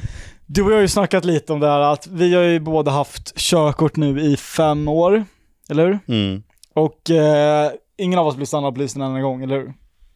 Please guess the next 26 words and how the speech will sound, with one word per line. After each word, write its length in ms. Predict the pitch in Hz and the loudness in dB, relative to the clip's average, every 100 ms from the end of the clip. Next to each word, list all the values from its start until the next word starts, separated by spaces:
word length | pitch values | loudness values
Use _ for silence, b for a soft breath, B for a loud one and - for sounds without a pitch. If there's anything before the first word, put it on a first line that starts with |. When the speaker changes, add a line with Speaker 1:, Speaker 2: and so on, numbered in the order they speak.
| _ _ - | _ _ -4
Speaker 1:
Eller 140 | 147 | 2
jo, 120 | 165 | 2
du 120 | 165 160 | 4 2
vart 220 | 143 - | 0 -4
ju 60 | 135 | -2
det 320 | 131 131 123 _ _ _ _ _ _ _ _ _ _ _ _ _ | 0 0 -4 _ _ _ _ _ _ _ _ _ _ _ _ _
nyligen, 300 | 147 143 160 | -4 -2 -2
va? 140 | 131 - - | -6 -14 -18
Speaker 2:
Ja, 640 | 123 104 110 110 107 113 | -10 -4 0 2 0 -2
men 260 | - 113 110 | -4 -2 0
aldrig 520 | 127 117 104 104 113 | 0 -2 -2 0 0
liksom 680 | 104 - - 104 95 95 120 - - - - b b b b b b b | 0 -2 -4 -4 -4 -8 -10 -16 -20 -20 -20 b b b b b b b
när 280 | - - 107 | -14 -4 -2
jag 60 | |
har 40 | 92 | 0
kört 260 | - 98 - | -2 -4 -4
snabbt 460 | - 110 - - | -6 -6 -8 -10
eller 100 | 101 | -6
någonting. 360 | 98 92 101 87 - | -4 -4 -6 -8 -4
Aldrig. 220 | 151 143 | 0 2
Speaker 1:
Nej, 140 | 143 151 | 0 2
nej, 180 | 151 | 2
men 120 | 151 143 | 2 0
exakt. 580 | - 147 - - - - b b b b b b | -2 -4 -4 -12 -16 -18 b b b b b b
Och, 280 | - 147 147 | -2 0 2
eh, 260 | 143 143 139 | 2 2 0